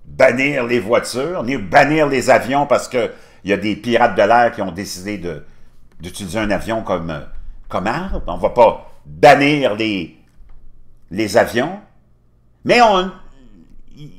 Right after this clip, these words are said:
on aime ça aller dans la facilité chez les gauchistes. Parce qu'on pense qu'avec nos idées puis nos,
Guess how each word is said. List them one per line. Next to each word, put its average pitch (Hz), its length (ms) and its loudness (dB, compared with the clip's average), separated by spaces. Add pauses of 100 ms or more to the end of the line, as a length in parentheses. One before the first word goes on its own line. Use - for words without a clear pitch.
(120)
on 165 180 -2
aime 180 160 0
ça 220 220 0
aller 165 240 0
dans 135 160 0
la 120 100 2
facilité 131 640 -4
chez 98 140 -14
les 92 100 -8
gauchistes. - 680 -12 (880)
Parce - 180 -6
qu'on 107 220 -4
pense 127 480 -2
qu'avec 92 540 -8
nos 90 180 -8
idées 92 420 -10
puis 101 140 -16
nos, 85 240 -12